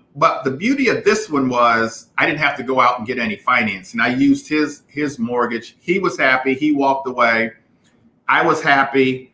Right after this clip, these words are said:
Um, I saved money on closing costs, and, you know, I, I made my money. And so we, we use, write this down, we use, um,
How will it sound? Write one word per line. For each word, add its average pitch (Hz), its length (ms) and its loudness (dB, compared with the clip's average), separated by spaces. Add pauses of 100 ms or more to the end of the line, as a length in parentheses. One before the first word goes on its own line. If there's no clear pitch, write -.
(220)
Um, 120 220 2
I 135 80 2
saved 135 380 -2
money 135 340 2
on 117 140 -2
closing 139 420 -2
costs, 120 640 -2
and, 113 460 -4
you 123 100 -6
know, 110 100 -4
I, 107 220 -2
I 117 120 0
made 113 260 -2
my 110 180 0
money. 98 340 -8 (1300)
And 143 180 2
so 156 580 2
we, 180 380 -4
we 175 100 -4
use, 214 600 0
write 175 200 2
this 170 140 -4
down, 131 380 0
we 139 100 4
use, 240 880 -4 (640)
um, 131 480 4